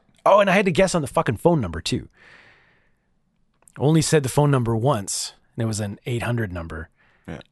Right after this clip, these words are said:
Speaker 1: Um, and I had to guess on two of the numbers, and thankfully I guessed right. But, um, yeah. And then so, so I, I call and I talk to a,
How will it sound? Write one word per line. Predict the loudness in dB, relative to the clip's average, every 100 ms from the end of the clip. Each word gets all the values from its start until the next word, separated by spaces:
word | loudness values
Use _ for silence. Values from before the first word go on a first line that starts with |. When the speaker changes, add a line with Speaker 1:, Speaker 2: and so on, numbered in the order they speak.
| -6
Speaker 1:
Um, | -4 -2 -4 -8 -10
and | -6
I | -2
had | -2
to | -4
guess | -6 -4 -4 -4 -8 -12 -12
on | -10 -8
two | -8 -6
of | -6
the | -6
numbers, | -8 -10 -12
and | -10
thankfully | -8 -10 -8 -10
I |
guessed | -10 -12 -10
right. | -8 -8 -10
But, | -16 -16 -20 -20 -20 -20 _ -20 -8
um, | -4 -2 -4 -8 -14 _ _
yeah. | -14 -12 -12 -16 -2
And | 2
then | 2
so, | 2 0 0 -6
so | 0 2
I, | 2
I | 0
call | -4 -4 -2 -6 -8
and | -8
I |
talk | -4 -2 -2
to | -2 -2
a, | -2